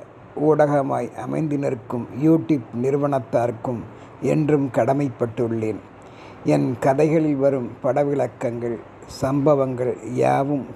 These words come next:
கற்பனை மயமே. உண்மை கதையெனில் உண்மை கதையென்று குறிப்பிடுவேன். வாருங்கள், இன்றைய சிறுகதைக்குள்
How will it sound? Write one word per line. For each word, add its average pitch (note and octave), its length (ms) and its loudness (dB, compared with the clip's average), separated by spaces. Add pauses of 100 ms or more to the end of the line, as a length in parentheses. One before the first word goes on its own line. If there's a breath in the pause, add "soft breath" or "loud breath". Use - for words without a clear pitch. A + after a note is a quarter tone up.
கற்பனை C3 580 -2
மயமே. A#2 540 0 (840 loud breath)
உண்மை D#3+ 520 4
கதையெனில் C3+ 560 0 (100)
உண்மை D3+ 380 -2 (120)
கதையென்று C3 640 0 (100)
குறிப்பிடுவேன். B2 760 2 (480)
வாருங்கள், C3 600 2 (380 loud breath)
இன்றைய C3+ 600 0 (240)
சிறுகதைக்குள் C3+ 680 2